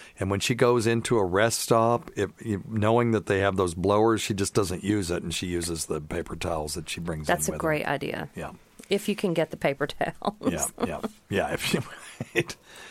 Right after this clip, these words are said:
Speaker 1: Well, we could get those really expensive, uh, vegan paper towels. You remember those?
Speaker 2: Oh, I bought a couple of those
Speaker 1: Yeah,
Speaker 2: when
Speaker 1: they
Speaker 2: we were
Speaker 1: really weren't
Speaker 2: desperate.
Speaker 1: very good.
Speaker 2: No, they were terrible. They
Speaker 1: <laughs>
Speaker 2: really
Speaker 1: They were
Speaker 2: were
Speaker 1: better
Speaker 2: terrible.
Speaker 1: than nothing, but
Speaker 2: But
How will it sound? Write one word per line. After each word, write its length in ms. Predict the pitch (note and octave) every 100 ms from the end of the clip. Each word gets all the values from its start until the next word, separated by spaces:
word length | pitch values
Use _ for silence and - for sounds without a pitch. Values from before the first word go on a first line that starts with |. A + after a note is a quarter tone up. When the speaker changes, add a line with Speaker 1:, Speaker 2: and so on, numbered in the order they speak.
| - - -
Speaker 1:
Well, 220 | A#2 A#2+
we 140 | A2 D3
could 140 | D3+
get 160 | A#2+ -
those 200 | G#2 A#2
really 220 | B2 G#2
expensive, 1000 | F2+ - - G#2+ A2 G#2+ F#2 F2+ F2+ -
uh, 320 | G2 E2+ E2 E2+
vegan 880 | - G#2 F#2 G#2+ B2 A2+ F#2+ E2+
paper 360 | F2+ G2 - E2
towels. 500 | D#2 E2+ D#2 E2 E2
You 60 | F#2
remember 260 | G2 F#2
those? 480 | F2+ F2+ F#2+ G2+ - -
Speaker 2:
Oh, 100 | B3
I 120 | A#3+
bought 240 | G#3+ B3
a 40 | D#4+
couple 340 | - G3+ F3
of 100 | E3+
those 260 | E3 D#3 E2
Speaker 1:
Yeah, 40 |
Speaker 2:
when 80 | -
Speaker 1:
they 40 | C#3
Speaker 2:
we 80 |
were 60 | D#3
Speaker 1:
really 200 | C#3 C3
weren't 260 | - A2+ G#2
Speaker 2:
desperate. 120 | D#3
Speaker 1:
very 160 | F#2
good. 200 | F2 F#2 G3
Speaker 2:
No, 180 | F#3+
they 160 | F#3 G3
were 120 | G3
terrible. 600 | G3+ - F#3+ G#3 D#3+ C#3+
They 180 | D3+ E3+
Speaker 1:
<laughs> 0 |
Speaker 2:
really 440 | D#3+ E3 F#3 F3+ D3
Speaker 1:
They 60 |
were 80 | B2+
Speaker 2:
were 80 | -
Speaker 1:
better 220 | C3 B2+
Speaker 2:
terrible. 240 | A#2 C#3 -
Speaker 1:
than 100 | F#2+
nothing, 480 | G#2 - - F3+ E3
but 200 | E3
Speaker 2:
But 100 | B3